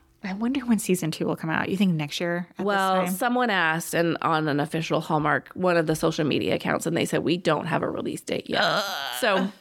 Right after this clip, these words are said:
Speaker 2: we don't know the answer of that, but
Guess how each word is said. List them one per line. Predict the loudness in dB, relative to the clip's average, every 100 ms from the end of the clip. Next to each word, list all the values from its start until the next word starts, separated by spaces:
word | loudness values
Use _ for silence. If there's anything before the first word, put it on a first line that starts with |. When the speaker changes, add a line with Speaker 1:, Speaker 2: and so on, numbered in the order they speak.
| _ _ _ _ _ _ _ -6
Speaker 2:
we | -2
don't | -2 -2
know | -4 -6
the | -6
answer | -8 -10 -12
of | -10
that, | -10 -10 -8
but | -4 -4 -4 -10